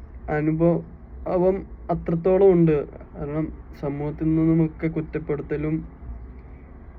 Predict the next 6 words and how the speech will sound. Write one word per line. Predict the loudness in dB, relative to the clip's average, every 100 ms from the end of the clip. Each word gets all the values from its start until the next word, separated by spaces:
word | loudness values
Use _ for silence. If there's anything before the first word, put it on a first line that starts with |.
| -16 -10 -4
ഇനി | 0
ഈ | 4 4 4 6
കാലത്ത് | 8 6 4 4
ജോലിയില്ലാതെ | 6 6 6 8 8 4 2 -2
ഒന്നും | 0 -2 0 0 0 -6 -6
നടക്കത്തില്ല. | -4 -4 -4 -4 -4 -6